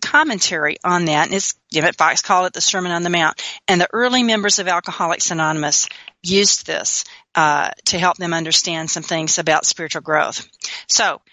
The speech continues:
my guest today is going to tell us a lot more about that. My guest is Roxanne Graves,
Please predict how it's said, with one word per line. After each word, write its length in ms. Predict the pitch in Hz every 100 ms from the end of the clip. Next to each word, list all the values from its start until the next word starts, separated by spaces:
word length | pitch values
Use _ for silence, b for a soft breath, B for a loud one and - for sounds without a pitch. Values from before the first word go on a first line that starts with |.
| b
my 160 | - 185
guest 380 | 190 302 415 -
today 340 | 208 165 160
is 200 | 165 190
going 200 | 233 208
to 60 | 202
tell 160 | 208 175
us 140 | -
a 60 | 170
lot 260 | 202 226
more 160 | 180 160
about 340 | 160 156 165
that. 240 | - 90 - B B B B _ _ _ -
My 120 | 190
guest 360 | 185 233 - -
is 140 | 165
Roxanne 560 | 180 190 - 240 240 240
Graves, 640 | 185 156 175 254 -